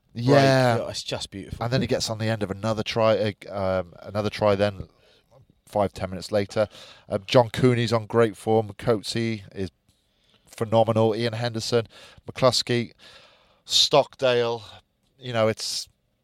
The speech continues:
Speaker 2: I wouldn't
Speaker 1: McCluskey not pick the Ireland squad.
Speaker 2: Yeah,
Speaker 1: Hmm.
Speaker 2: I wouldn't, I wouldn't count them out. I mean, I think if it was,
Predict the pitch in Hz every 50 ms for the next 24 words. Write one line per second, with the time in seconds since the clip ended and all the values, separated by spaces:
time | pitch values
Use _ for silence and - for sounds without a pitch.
0 | _ _ _ - - - - 127 147 139 147 190 196 202 190 160 123 - 107 -
1 | 127 117 - - 104 98 104 110 - - 117 - - - 110 107 107 107 98 87
2 | - - 92 90 123 135 143 143 139 131 131 131 120 107 110 131 135 135 147 185
3 | 202 196 190 170 135 - - _ _ _ _ _ _ _ _ _ _ _ - 139
4 | 143 190 196 165 147 131 - _ _ _ _ - - 151 - - 135 147 147 135
5 | 107 80 107 123 127 123 101 - - - - - 170 143 151 123 117 113 110 107
6 | - - -